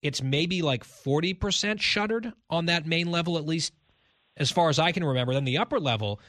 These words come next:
I saw some photographs. I've not been up there in years. Just empty storefronts, closed doors, as far as the eye can see. There might be a still, uh, a couple businesses operating up there, but, I mean, it is, it is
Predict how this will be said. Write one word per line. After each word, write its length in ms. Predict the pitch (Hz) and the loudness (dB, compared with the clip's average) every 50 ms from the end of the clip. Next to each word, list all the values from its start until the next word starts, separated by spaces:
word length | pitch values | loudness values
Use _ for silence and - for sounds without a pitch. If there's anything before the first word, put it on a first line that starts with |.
| - - | -14 -6
I 100 | - 135 | -2 -2
saw 200 | 127 - 190 180 | 0 2 2 2
some 180 | 175 - 175 135 | 2 2 0 0
photographs. 440 | - 165 185 180 151 139 127 123 - | 0 0 0 2 0 0 -2 -2 -2
I've 220 | - 156 175 175 | -2 0 0 0
not 160 | 175 170 156 147 | 0 -2 -2 -2
been 100 | 147 139 | -2 -2
up 160 | 135 127 - | -2 -4 -4
there 180 | 139 127 113 | -6 -4 -4
in 80 | 107 101 | -4 -4
years. 420 | 104 139 170 156 117 107 101 - - - - _ _ _ _ _ _ _ _ _ | -2 -2 -2 -2 -2 -2 -4 -6 -10 -12 -20 _ _ _ _ _ _ _ _ _
Just 420 | - 196 175 147 - - - - - _ _ _ _ _ _ _ _ _ _ _ _ _ _ _ _ _ - | 0 2 2 2 0 -4 -10 -16 -18 _ _ _ _ _ _ _ _ _ _ _ _ _ _ _ _ _ 0
empty 260 | 180 214 196 - 208 | 2 2 2 0 -2
storefronts, 760 | 165 - 196 180 170 143 - 160 156 151 147 135 - - - - _ _ _ _ | -2 0 0 0 0 0 0 -2 0 0 -2 -2 -4 -6 -6 -10 _ _ _ _
closed 440 | - - 175 175 190 196 185 - - | -6 0 0 2 2 2 2 0 -2
doors, 560 | 165 156 147 139 127 123 120 117 110 - - - _ _ _ _ _ _ _ _ - | 0 0 2 2 2 2 2 0 -2 -6 -8 -12 _ _ _ _ _ _ _ _ -4
as 160 | 135 127 - | -2 -2 0
far 240 | - 170 170 180 180 | 2 2 2 4 2
as 80 | 165 | 2
the 160 | - 170 160 | 2 0 0
eye 120 | 151 143 143 | 2 2 0
can 160 | - 143 127 | 0 -2 -2
see. 160 | - - 156 | -2 -2 0
There 140 | 131 127 127 | 2 2 4
might 220 | 139 170 202 190 | 4 4 2 2
be 100 | - 185 | 2 0
a 60 | 170 147 | 0 0
still, 480 | - - 175 175 170 165 160 160 147 | 0 -2 -2 0 2 2 0 0 -2
uh, 240 | 147 139 143 143 143 | -4 -4 -4 -4 -4
a 40 | 135 | -4
couple 340 | - 147 170 175 - 175 147 | 2 2 2 2 2 0 2
businesses 460 | 135 143 143 131 143 123 139 127 120 | 2 2 2 0 0 -2 0 0 2
operating 480 | 135 151 151 156 151 135 127 120 113 | 2 2 2 2 0 0 2 2 2
up 160 | 113 110 107 - | 0 -2 -2 -2
there, 180 | 123 113 110 | -2 -2 -2
but, 260 | 110 107 - 131 117 | -2 -2 -2 -2 0
I 80 | 120 117 | 0 0
mean, 180 | 117 120 120 123 | -2 -2 -2 -2
it 140 | 156 156 | -2 0
is, 240 | 151 139 120 110 - - | 0 -2 -2 -4 -6 -6
it 140 | 160 151 | -4 -2
is 180 | 139 123 107 - | -2 -2 -4 -8